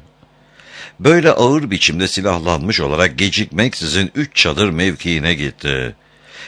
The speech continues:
Yeni rütbesini bildirmek üzere Juliet'e doğru ciddi adımlarla yürüdü.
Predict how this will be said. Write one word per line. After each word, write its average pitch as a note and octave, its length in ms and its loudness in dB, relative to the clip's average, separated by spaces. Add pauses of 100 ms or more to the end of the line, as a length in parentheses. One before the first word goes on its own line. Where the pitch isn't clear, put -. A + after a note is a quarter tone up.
Yeni E3+ 240 4
rütbesini B2 540 0
bildirmek G2+ 500 0
üzere E2+ 320 2
Juliet'e E2+ 600 0
doğru C#2+ 320 -2
ciddi F#2+ 440 -2
adımlarla D#2+ 560 0
yürüdü. C#2 580 -4